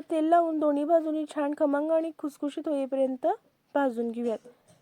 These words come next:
तर अगदी पटकन होणारी आणि मुलांच्या सोबत सगळ्यांना आवडणारी रेसिपी आहे. अगदी कोबी मंचुरियनसारखं टेस्ट यायचं लागतं. नक्कीच बनवून पहा, सगळ्यांना आवडेल आणि पटकन होणारी आणि एक नवीन रेसिपी आहे.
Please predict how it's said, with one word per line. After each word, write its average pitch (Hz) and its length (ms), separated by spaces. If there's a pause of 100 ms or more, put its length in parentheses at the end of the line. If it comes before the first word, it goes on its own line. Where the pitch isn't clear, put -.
(460)
तर - 140
अगदी 254 360
पटकन 320 460
होणारी 320 380
आणि 294 280
मुलांच्या 294 540
सोबत 320 400
सगळ्यांना 277 440
आवडणारी 285 600
रेसिपी 285 420
आहे. 247 280 (420)
अगदी 254 320
कोबी 302 280
मंचुरियनसारखं 311 920
टेस्ट 285 340
यायचं 277 280
लागतं. 262 460
नक्कीच 320 480
बनवून 294 360
पहा, 269 380 (760)
सगळ्यांना 277 480
आवडेल 262 360
आणि 269 160 (140)
पटकन 311 440
होणारी 294 420
आणि 269 260
एक 269 140
नवीन 277 340
रेसिपी 254 440
आहे. 220 220